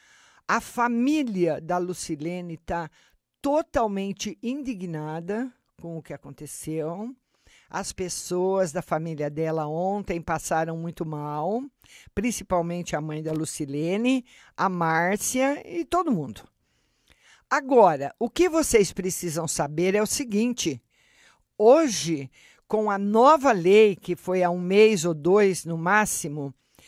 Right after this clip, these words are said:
ah, revista sobre abuso de autoridade,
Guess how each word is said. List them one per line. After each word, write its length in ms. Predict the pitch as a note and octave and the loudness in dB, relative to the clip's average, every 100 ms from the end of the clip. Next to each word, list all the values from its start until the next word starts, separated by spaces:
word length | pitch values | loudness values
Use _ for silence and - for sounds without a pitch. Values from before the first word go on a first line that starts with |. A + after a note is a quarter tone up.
| - - | -20 -6
ah, 500 | E3 E3 D#3 D#3+ D#3 D#3 D3 | -2 -2 -2 -4 -6 -8 -4
revista 800 | B2 G3 F3+ C#4+ - - D3 C3 _ _ _ | 0 2 2 2 0 -4 -6 -6 _ _ _
sobre 720 | - - G3+ F#3+ F3 F3 F#3 - | -12 -2 2 2 2 0 0 0
abuso 540 | E3+ D3+ G3 D#4 A3+ | -4 0 6 6 4
de 100 | F#3+ | 0
autoridade, 960 | E3 - D3+ C3+ D3+ F#3 A3+ D3 C#3+ | -2 -2 -6 -4 -4 -4 -4 -4 -6